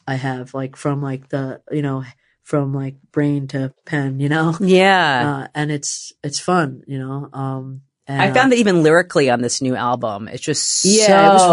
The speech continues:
Speaker 1: flowing
Speaker 2: strong.
Speaker 1: out. Yeah, and I, like, it's very much a puzzle. It's very, like, kind of, like, as soon as I have a concept, as soon as I, like, have the title, the concept, I'm just like, my brain just goes like, like,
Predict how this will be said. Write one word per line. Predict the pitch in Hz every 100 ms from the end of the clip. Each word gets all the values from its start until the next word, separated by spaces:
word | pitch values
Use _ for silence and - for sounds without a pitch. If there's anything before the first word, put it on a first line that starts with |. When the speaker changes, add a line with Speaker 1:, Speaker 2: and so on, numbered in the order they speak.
| 160
Speaker 1:
flowing | 190 196
Speaker 2:
strong. | 196 147 151 151
Speaker 1:
out. | 139 170
Yeah, | 196 220 185
and | 196
I, | 196 196
like, | 190 180
it's | 170 -
very | 190 214
much | 208 190
a | 160
puzzle. | 165 180 165 160
It's | 143
very, | 175 180
like, | 185 170
kind | 170 165
of, | 160
like, | 147 - _ _
as | 165 160
soon | 226
as | 220 208
I |
have | 185 170
a |
concept, | 160 170 175 175 147
as | 139
soon | 175
as | 180
I, | 170
like, | 156 147 143
have | 156
the | 143
title, | 143 160 151 143
the | 135
concept, | 156 151 143 131 -
I'm | 131 127
just | 139 139
like, | 131 - _ _ _ -
my | 151
brain | 147 147
just | 139 131 -
goes | 143 135 139
like, | 139 131
like, | 135 135 139